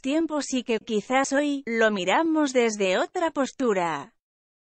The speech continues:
Para esos tiempos, las mujeres eran solo para cumplir los mandatos de la casa y asistir a sus esposos.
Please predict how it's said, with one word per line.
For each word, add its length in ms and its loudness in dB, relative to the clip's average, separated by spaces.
Para 400 4
esos 440 0
tiempos, 640 2
las 320 0
mujeres 720 0
eran 300 0
solo 400 0
para 260 2
cumplir 560 -2
los 240 -2
mandatos 640 0
de 100 2
la 140 2
casa 400 0
y 140 -2
asistir 640 -2
a 80 0
sus 240 -4
esposos. 1080 -2